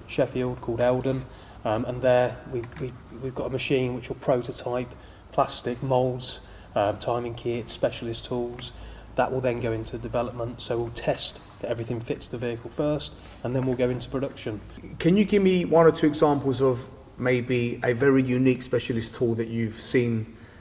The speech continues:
Speaker 2: there's a market for in the last, I don't know, six, seven months that you've developed with your company in Sheffield that you've put onto the van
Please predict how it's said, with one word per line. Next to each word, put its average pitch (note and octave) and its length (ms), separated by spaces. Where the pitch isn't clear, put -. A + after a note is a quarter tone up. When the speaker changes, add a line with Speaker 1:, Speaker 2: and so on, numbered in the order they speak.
Speaker 2:
there's A#2 180
a A#2+ 40
market A#2+ 400
for B2 140
in A2+ 80
the A2 80
last, A#2 580
I A2 60
don't G2+ 160
know, G2+ 180
six, - 320
seven A#2 220
months A2+ 260
that A#2+ 100
you've A2 340
developed B2+ 540
with A#2 120
your B2 120
company A#2 440
in A2+ 120
Sheffield A2+ 500
that B2 80
you've A#2 180
put - 160
onto C#3+ 180
the B2+ 100
van A2+ 440